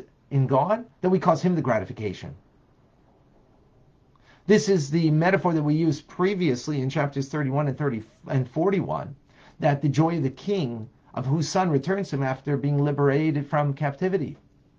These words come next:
Right? The son is in captivity. <gasps> Think, "Oh, my f-, father's gonna be so happy that I'm out of prison." What do you mean? Aren't you happy? But more important to him is his father's joy, the king, than his own joy.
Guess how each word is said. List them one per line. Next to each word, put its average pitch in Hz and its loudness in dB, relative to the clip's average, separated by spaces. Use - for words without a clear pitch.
Right? 127 -6
The 123 -8
son 170 -2
is 143 -2
in 135 -2
captivity. 135 -2
<gasps> - -10
Think, 135 -6
"Oh, 143 0
my 127 -4
f-, - -14
father's 151 0
gonna 147 -2
be 131 -2
so 151 -4
happy 135 -2
that 117 -2
I'm 123 -8
out 127 -2
of - -10
prison." 92 -10
What - -8
do 185 2
you 202 2
mean? 254 2
Aren't 156 2
you 208 -2
happy? 233 0
But 151 0
more 180 4
important 185 -2
to 170 -2
him 123 -6
is 139 -6
his 117 -8
father's 135 0
joy, 123 0
the 120 -10
king, 92 -6
than 135 -2
his 127 -4
own 120 -4
joy. 95 -4